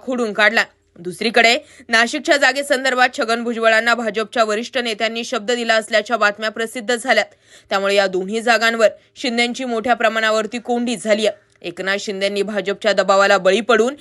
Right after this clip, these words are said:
या जागा सोडल्या तरीही त्यांची उद्धव ठाकरेंसमोर नाचक्की होणार आहे, हे निश्चित आहे. त्यामुळे शिंदेसमोर काय करावं, असा प्रश्न निर्माण झालाय. ठाकरे गटासमोर आपण बॅकफुटला फेकले जाऊ शकतो, अशी भीती शिंदे गटाकडून व्यक्त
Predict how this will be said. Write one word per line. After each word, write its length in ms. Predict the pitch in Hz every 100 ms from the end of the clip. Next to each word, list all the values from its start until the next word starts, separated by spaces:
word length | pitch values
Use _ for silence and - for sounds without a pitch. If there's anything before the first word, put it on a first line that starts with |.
| - -
या 160 | 220
जागा 300 | 226 220 233
सोडल्या 480 | 240 - 254 262 190 - _ _ -
तरीही 300 | 233 233 254
त्यांची 360 | 226 226 254
उद्धव 320 | 226 185 233
ठाकरेंसमोर 720 | 240 233 208 220 233 226 220 226
नाचक्की 500 | 208 202 254 240 247
होणार 300 | 247 220 220
आहे, 80 | 240
हे 120 | 240
निश्चित 340 | 226 208 247 202
आहे. 180 | 202 _ _ _
त्यामुळे 260 | 175 190 196
शिंदेसमोर 640 | 208 196 208 214 202 208
काय 280 | 202 196 226
करावं, 380 | 240 233 233 262 - 262
असा 200 | 240 269
प्रश्न 320 | 247 233 220 233
निर्माण 460 | 233 233 233 208
झालाय. 240 | 208 214 208 _ _ _
ठाकरे 300 | 208 185 202
गटासमोर 520 | 196 202 202 214 208 202
आपण 280 | 196 208
बॅकफुटला 500 | 196 190 - 220 220
फेकले 360 | 214 220 190 226
जाऊ 200 | 226 220
शकतो, 460 | 240 220 - 185 _ - 214
अशी 240 | 226 247
भीती 260 | 214 214 226
शिंदे 320 | 226 208 208
गटाकडून 460 | 208 208 226 214
व्यक्त 260 | 202 202